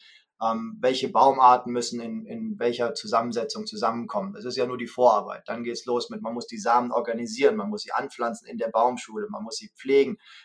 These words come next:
raus aufs Feld bringen, dort schützen, dort weiterhin pflegen. Und für all das soll irgendjemand arbeiten.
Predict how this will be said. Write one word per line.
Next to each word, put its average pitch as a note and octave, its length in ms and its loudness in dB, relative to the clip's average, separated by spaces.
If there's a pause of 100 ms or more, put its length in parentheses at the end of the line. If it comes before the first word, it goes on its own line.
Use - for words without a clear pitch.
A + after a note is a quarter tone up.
(140)
raus B2 220 0
aufs A#2+ 160 -2
Feld C3+ 320 0
bringen, G#2 320 -6
dort A#2+ 220 2
schützen, - 480 0
dort G#2 220 -4
weiterhin A#2 520 0
pflegen. A2 380 -8 (560)
Und A#2 140 -12
für - 220 -4
all D3 160 6
das - 560 4 (600)
soll C3+ 320 6
irgendjemand C#3+ 1080 0 (220)
arbeiten. A#2+ 600 6